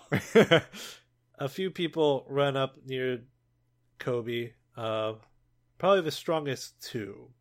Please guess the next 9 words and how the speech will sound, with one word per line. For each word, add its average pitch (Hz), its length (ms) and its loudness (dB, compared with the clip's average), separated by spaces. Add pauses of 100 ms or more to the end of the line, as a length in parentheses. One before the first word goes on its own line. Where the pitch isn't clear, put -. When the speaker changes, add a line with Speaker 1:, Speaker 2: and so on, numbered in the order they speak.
(140)
Speaker 1:
Which 220 220 -2
aliens 139 440 2
are 107 160 -2
they? 104 240 -8 (240)
Speaker 2:
Um, 117 720 -4 (420)
Speaker 1:
Keep 185 200 -2
in 180 60 -4
mind, 175 260 -2
Wookiee 151 580 0